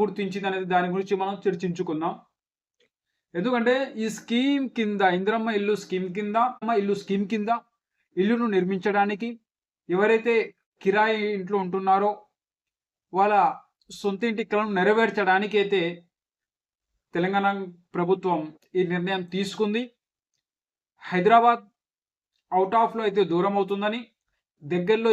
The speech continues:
ఈ ప్రాంతాలను గుర్తించింది. ఆ ప్రాంతాలు ఏందనేది, ఆ ప్రాంతాలు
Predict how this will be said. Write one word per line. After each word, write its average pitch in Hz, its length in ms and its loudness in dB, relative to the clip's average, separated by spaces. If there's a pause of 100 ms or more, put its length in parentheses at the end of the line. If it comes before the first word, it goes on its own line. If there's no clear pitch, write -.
ఈ - 100 4
ప్రాంతాలను 180 480 0
గుర్తించింది. 185 520 -2 (440)
ఆ 165 80 2 (120)
ప్రాంతాలు 214 500 2 (220)
ఏందనేది, 214 520 0 (1200)
ఆ 165 100 2 (120)
ప్రాంతాలు 190 500 0